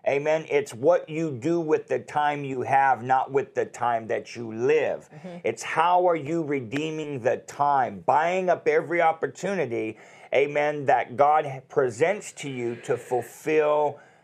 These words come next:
Speaker 1: the purpose that he authored for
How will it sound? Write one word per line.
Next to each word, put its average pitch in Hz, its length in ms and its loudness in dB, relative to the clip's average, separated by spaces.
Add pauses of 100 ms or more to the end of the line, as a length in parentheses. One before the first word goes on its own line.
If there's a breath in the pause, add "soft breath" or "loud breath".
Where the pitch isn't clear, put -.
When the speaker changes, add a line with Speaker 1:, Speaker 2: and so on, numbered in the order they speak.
(160 loud breath)
Speaker 1:
the 110 180 0 (140)
purpose 131 800 0 (320 loud breath)
that 120 180 2
he 123 100 -2
authored 117 460 2
for 110 580 2